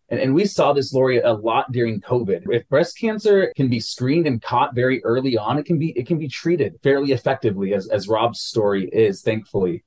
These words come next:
But when men and women wait to get screened for breast cancer, when they feel something or, or they feel something off in their body, that's when it can become advanced.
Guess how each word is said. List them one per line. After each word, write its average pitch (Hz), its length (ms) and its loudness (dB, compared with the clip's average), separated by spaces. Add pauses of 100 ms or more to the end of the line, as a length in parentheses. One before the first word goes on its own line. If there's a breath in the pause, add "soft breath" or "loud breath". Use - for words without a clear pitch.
But 113 240 0
when 127 440 -2
men 117 360 0
and 127 240 0
women 120 400 -2
wait 104 500 -2
to 135 100 0
get 113 180 0
screened 120 600 -2
for 143 100 0
breast 107 300 0
cancer, 147 260 0
when 120 120 2
they 113 160 -2 (100)
feel 139 240 2
something 147 440 -2
or, 117 160 2
or 117 120 2
they 113 100 2
feel 143 240 -2
something 127 340 -2
off - 280 -2
in 135 80 0
their 120 100 0
body, 110 540 0 (100)
that's 135 260 0
when 151 100 0
it 131 100 -4
can 123 120 0
become 113 540 0
advanced. 104 880 -2